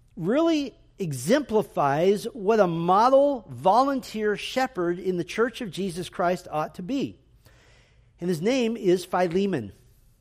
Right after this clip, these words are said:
I'd like to have you turn to the little book of Philemon, just a few pages over. This is Paul's little letter addressed to this man, and, and since we're looking at a good chunk of the whole letter, I want to remind you of the context if you haven't been in Philemon in a while.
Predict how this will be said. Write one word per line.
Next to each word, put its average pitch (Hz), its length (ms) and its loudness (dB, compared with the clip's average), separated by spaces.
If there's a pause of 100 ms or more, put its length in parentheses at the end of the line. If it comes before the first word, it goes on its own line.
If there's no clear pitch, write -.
(120)
I'd 143 160 -4
like 214 160 0
to 196 80 -2
have 196 160 2
you 190 80 -6
turn 202 320 -2
to 190 120 -2
the 165 100 0
little 202 180 4
book 208 240 0
of 214 120 -4
Philemon, 208 600 0
just - 220 -12
a 233 60 -8
few 214 200 -4
pages 156 400 -2
over. 180 420 2 (1800)
This 214 120 -14
is 220 140 -8
Paul's 202 380 6
little 214 320 6
letter 190 320 6
addressed 196 420 0
to 214 80 -4
this 190 180 -4
man, 170 360 -2
and, 160 220 -2 (540)
and 156 140 -4
since 175 260 -4
we're 175 140 2
looking 196 320 4
at 160 100 0
a 160 40 0
good 190 220 2
chunk 196 300 -4
of 147 140 -4
the 147 200 0
whole 170 280 -2
letter, 175 380 2
I 147 80 -2
want 175 300 -2
to 151 100 -6
remind 175 360 0
you 170 60 0
of 147 60 -2
the 131 80 -4
context 175 680 -4 (380)
if - 140 -16
you 180 80 2
haven't 160 220 0
been 156 120 -2
in 151 80 -4
Philemon 170 540 2
in 143 100 -2
a 131 60 -4
while. 110 380 -4